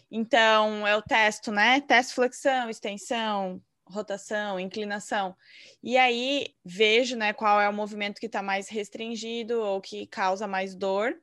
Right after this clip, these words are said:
E aí, peço, né, testo o movimento pra ver qual que alivia mais a dor do paciente.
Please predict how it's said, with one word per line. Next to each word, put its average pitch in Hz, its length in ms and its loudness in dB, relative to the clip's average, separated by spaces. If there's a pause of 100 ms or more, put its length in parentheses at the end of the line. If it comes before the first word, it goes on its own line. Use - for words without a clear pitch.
(600)
E 262 160 0
aí, 247 340 2
peço, 247 520 0
né, 240 280 0 (240)
testo 214 380 2
o 254 40 -6
movimento 220 800 -6
pra 214 180 -2
ver 208 200 -6
qual 202 280 -2
que 208 600 -8
alivia 202 520 -2
mais 196 420 -4
a 208 80 -4
dor 190 160 -2
do 190 80 -12
paciente. 233 680 -10